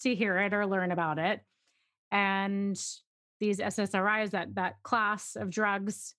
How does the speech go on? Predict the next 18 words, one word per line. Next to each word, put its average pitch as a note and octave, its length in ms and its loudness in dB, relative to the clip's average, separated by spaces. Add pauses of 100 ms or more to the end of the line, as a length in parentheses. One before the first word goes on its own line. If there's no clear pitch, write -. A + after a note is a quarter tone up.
is G#3+ 180 2
blocking, E3+ 680 0
right? F#3+ 280 0
So G3+ 80 2
I F#3 100 2
just G3+ 200 -2
picture G3 360 -2
a G3+ 80 -4
Band-Aid. D3 640 -4 (800)
They A3+ 220 2
know A#3 200 4
about G#3+ 200 0
inflammation. G3+ 920 -2
We B3+ 220 2
know C#4+ 160 2
inflammation G3+ 560 2
is F3+ 200 2
helpful, G#3 560 -2